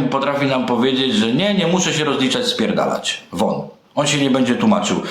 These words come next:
To jest bezczelne, proszę państwa, że ktoś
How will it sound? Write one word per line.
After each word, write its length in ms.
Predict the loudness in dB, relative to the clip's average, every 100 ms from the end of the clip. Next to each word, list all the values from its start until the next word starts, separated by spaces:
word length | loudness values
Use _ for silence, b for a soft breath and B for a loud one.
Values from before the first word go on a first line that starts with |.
| B B B
To 120 | -2
jest 220 | 0 0 0
bezczelne, 560 | 0 0 0 0 0
proszę 300 | 0 0 0
państwa, 420 | 0 0 0 -2
że 120 | -2 -4
ktoś 440 | -2 0 0